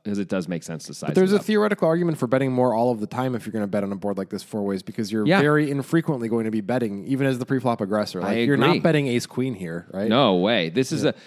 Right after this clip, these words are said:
Speaker 1: this is, we're really only betting if we have a reason to bet.
Speaker 2: Yeah.
Speaker 1: So in theory, and this board is not,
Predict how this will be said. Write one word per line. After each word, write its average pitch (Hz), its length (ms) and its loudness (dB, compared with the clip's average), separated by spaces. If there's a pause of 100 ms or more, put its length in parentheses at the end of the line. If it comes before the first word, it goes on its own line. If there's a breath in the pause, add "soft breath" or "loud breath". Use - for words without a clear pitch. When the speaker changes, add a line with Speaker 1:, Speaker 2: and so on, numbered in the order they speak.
(140 loud breath)
Speaker 1:
this 151 180 0
is, 143 120 -2
we're 143 200 4
really 170 240 4
only 180 180 4
betting 151 220 4
if 120 100 -2
we 123 120 4
have 113 180 2
a 107 40 4
reason 110 440 0
to 98 60 0
bet. 80 360 -8
Speaker 2:
Yeah. 101 220 -2 (100)
Speaker 1:
So 95 760 0 (120)
in 110 100 -2
theory, 139 320 2
and 113 200 -2
this 127 160 0
board 131 200 4
is 110 140 0
not, 113 240 0